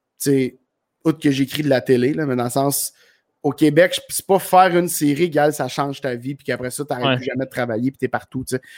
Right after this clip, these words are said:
Speaker 1: C'est, on n'est pas du tout dans un marché comme ça. Fait
Speaker 2: C'est,
Speaker 1: que
Speaker 2: c'est ce qu'on pense, hein, d'ailleurs, là. Tu sais, moi,
Speaker 1: on,
Speaker 2: euh,
Speaker 1: on
Speaker 2: quand
Speaker 1: parle
Speaker 2: j'étais plus
Speaker 1: beaucoup de ça,
Speaker 2: jeune,
Speaker 1: hein.
Speaker 2: non, mais tu sais, moi, quand j'étais plus jeune, là, puis je voyais ça, justement, euh,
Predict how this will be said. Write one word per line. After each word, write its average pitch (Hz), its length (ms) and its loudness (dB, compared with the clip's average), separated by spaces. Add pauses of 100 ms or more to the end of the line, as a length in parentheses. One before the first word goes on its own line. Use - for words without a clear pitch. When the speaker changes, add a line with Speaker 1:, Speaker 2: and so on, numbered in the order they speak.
(120)
Speaker 1:
C'est, - 120 2
on 147 120 6
n'est 147 100 6
pas 170 180 6
du 143 160 -2
tout 190 100 2
dans 156 180 4
un 139 60 0
marché 135 320 -4
comme 127 180 -2
ça. 160 340 2 (300)
Fait 143 120 4
Speaker 2:
C'est, 139 40 6
Speaker 1:
que 165 60 2
Speaker 2:
c'est - 180 4
ce - 60 0
qu'on 139 240 4
pense, 202 400 0
hein, 196 140 -4
d'ailleurs, 143 420 0
là. 170 100 -8
Tu - 80 -10
sais, 160 60 -2
moi, 190 160 4
Speaker 1:
on, 170 40 6
Speaker 2:
euh, 117 240 2
Speaker 1:
on 135 80 0
Speaker 2:
quand - 60 4
Speaker 1:
parle 185 140 6
Speaker 2:
j'étais 170 100 -2
plus 147 80 -2
Speaker 1:
beaucoup 123 140 -2
de 135 40 2
ça, 160 220 0
Speaker 2:
jeune, 127 140 -10
Speaker 1:
hein. 135 40 -16 (540)
Speaker 2:
non, 175 100 0
mais 160 100 -4
tu - 20 -6
sais, 208 80 2
moi, 226 100 2
quand 190 120 2
j'étais 139 180 2
plus 139 200 2
jeune, 165 300 4
là, 151 60 2
puis 143 120 -8
je 127 80 -6
voyais 123 280 6
ça, 170 160 2
justement, 139 280 0
euh, 117 400 -4